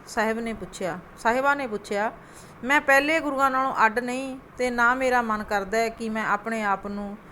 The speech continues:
ਉਹਨਾਂ ਦੇ ਬਰਾਬਰ ਰੱਖਾਂ।" ਗੁਰੂ ਜੀ ਨੇ ਤਾਂ ਆਖ ਦਿੱਤਾ ਸੀ, ਪਰ ਸਾਹਿਬਾਂ ਨੂੰ ਲੱਗਦਾ ਜਿਵੇਂ ਸਾਰੇ ਹੀ ਗੁਰੂ ਇਕੱਠੇ ਹੋ ਕੇ ਸਾਹਿਬ ਦੇ ਅੰਦਰ ਸਮਾ ਗਏ ਸਨ।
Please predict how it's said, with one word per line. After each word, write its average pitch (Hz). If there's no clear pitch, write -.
ਉਹਨਾਂ 240
ਦੇ 254
ਬਰਾਬਰ 196
ਰੱਖਾਂ।" 190
ਗੁਰੂ 247
ਜੀ 285
ਨੇ 285
ਤਾਂ 277
ਆਖ 240
ਦਿੱਤਾ 262
ਸੀ, 269
ਪਰ 254
ਸਾਹਿਬਾਂ 262
ਨੂੰ 294
ਲੱਗਦਾ 240
ਜਿਵੇਂ 240
ਸਾਰੇ 240
ਹੀ 277
ਗੁਰੂ 226
ਇਕੱਠੇ 226
ਹੋ 247
ਕੇ 202
ਸਾਹਿਬ 220
ਦੇ 226
ਅੰਦਰ 202
ਸਮਾ 196
ਗਏ 185
ਸਨ। 214